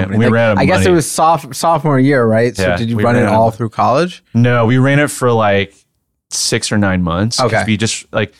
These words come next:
Speaker 1: You're just
Speaker 2: uh,
Speaker 1: broke.
Speaker 2: to, to your point, there, there, there was no
Speaker 1: <laughs>
Speaker 2: A W S, so the hosting
Speaker 1: Right.
Speaker 2: costs were killing
Speaker 1: Uh-huh.
Speaker 2: us.
Speaker 1: Yeah. Yeah.
Speaker 2: And it's not like we had a bunch of money lying around.
Speaker 1: Right.
Speaker 2: Like, we, you know, we were just kinda self-funding it.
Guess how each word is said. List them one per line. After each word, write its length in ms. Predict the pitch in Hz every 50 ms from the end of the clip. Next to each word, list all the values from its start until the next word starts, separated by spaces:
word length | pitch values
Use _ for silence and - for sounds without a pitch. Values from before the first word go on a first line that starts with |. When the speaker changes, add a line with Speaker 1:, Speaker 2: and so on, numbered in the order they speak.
| _ _ -
Speaker 1:
You're 140 | 127 120
just 160 | 113 113 107 104
Speaker 2:
uh, 80 | 117
Speaker 1:
broke. 120 | 107 104 -
Speaker 2:
to, 100 | 170 -
to 120 | - 139
your 120 | 135 143 147
point, 260 | - 185 143 135 226
there, 100 | 127 123
there, 200 | - 123 123 123
there 160 | 117 123 123 123
was 180 | 127 127 123
no 60 | 131
Speaker 1:
<laughs> 20 | 120
Speaker 2:
A 60 | 117
W 280 | 117 113 110 104 101 104
S, 140 | 107 -
so 80 | - 110
the 60 | 104 95
hosting 340 | 90 - 123 135 113 110 107 101
Speaker 1:
Right. 40 | 90
Speaker 2:
costs 340 | - - - - - - -
were 120 | 107 95
killing 420 | - - - - _ - 120 117 110
Speaker 1:
Uh-huh. 200 | 110 95 98 107
Speaker 2:
us. 400 | 101 101 92 - - - - - -
Speaker 1:
Yeah. 220 | - 98 85 90 - _ _ _ _ _
Yeah. 200 | - 80 95 87 -
Speaker 2:
And 120 | - 107 107
it's 140 | 107 - -
not 120 | 127 120
like 140 | 120 113 -
we 100 | 117 113
had 100 | 113 110
a 60 | 104 98
bunch 300 | 90 104 107 107 - -
of 200 | 107 98 87 92
money 300 | 101 92 95 98 101 101 95
lying 300 | 92 92 92 92 90 90
around. 360 | 90 92 92 92 92 90 90
Speaker 1:
Right. 120 | 104 101
Speaker 2:
Like, 160 | 92 90 _ -
we, 220 | 98 98 98 - -
you 80 | 95
know, 280 | 92 92 90 90 98 - _ _
we 180 | _ 101 101 98
were 80 | 101 98
just 200 | 90 101 - -
kinda 160 | - 98 92
self-funding 640 | - - - 95 - - - 92 92 92 95 92 90
it. 280 | 90 90 90 87 -